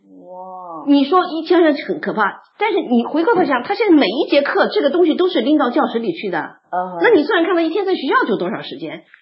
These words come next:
Speaker 2: 到回家再做他两小时的作业，是不是这么多的时间？
Speaker 1: 对，对，对。
Speaker 2: 因此也就，这个回过头来说，前面那部分，昨天讲到这个 digital citizenship。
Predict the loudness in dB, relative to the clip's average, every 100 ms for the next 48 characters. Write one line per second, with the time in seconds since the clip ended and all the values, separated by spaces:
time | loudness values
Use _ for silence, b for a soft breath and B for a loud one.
0 | _ 2 4 4 4 2 2 0 2 2
1 | 2 0 -2 -6 -8 -4 -2 0 0 -2
2 | -10 _ _ _ _ _ _ _ _ _
3 | _ _ _ _ -8 -2 2 2 2 0
4 | 0 -2 -2 -4 -4 -4 -6 -14 -14 -4
5 | 0 0 0 0 0 -2 -6 -10 -4 0
6 | 0 0 -4 0 -2 0 -4 -2 -6 -4
7 | -2 0 0 0 -6 -4 -2 -2 -4 -6
8 | -8 -6 -6 -4 -4 -4 -6 -6 -10 -10
9 | -10 -10 -12 -12 -14 -18